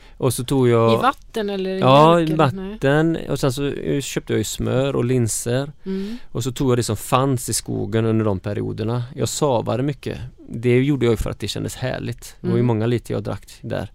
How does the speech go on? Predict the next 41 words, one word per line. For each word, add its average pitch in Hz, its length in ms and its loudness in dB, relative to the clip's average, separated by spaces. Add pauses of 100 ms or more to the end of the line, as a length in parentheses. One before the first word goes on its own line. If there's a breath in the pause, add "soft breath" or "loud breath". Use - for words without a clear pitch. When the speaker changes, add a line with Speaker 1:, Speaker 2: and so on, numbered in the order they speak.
(160)
Speaker 2:
Ja. 175 180 -8 (540 loud breath)
Speaker 1:
Eh, 113 180 2
och 113 100 0
sen 101 220 0
så, 113 640 0 (1200 loud breath)
jag 117 180 0
levde 120 300 0
på 113 100 -6
väldigt 113 380 -6
små 110 220 -6
Speaker 2:
Men 101 120 0
Speaker 1:
medel. - 140 0
Speaker 2:
inte - 100 -4
fisk? - 320 -8
Du 202 140 -8
fiskar 220 280 -12
inte? 131 80 0
Speaker 1:
Jo, 160 320 6
Speaker 2:
Ja. 175 100 -4 (100)
Speaker 1:
lite. 139 200 -2
Men 151 140 -2
det 156 80 0
var 156 80 -2
Speaker 2:
Mm. 165 40 2
Speaker 1:
liksom 175 200 0
inte, 147 180 -4
jag 147 120 4
var 151 60 0
ju 185 40 2
inte 143 140 -4
självförsörjande. 123 1000 -4 (320 loud breath)
Speaker 2:
Nej. 208 280 -10
Speaker 1:
Utan 139 200 -2
det 135 120 2
jag 147 140 4
var 143 100 0
ute 127 240 -4
efter 123 200 -8
var 127 200 -4
ju 107 460 -4 (200)
tiden. 123 540 -6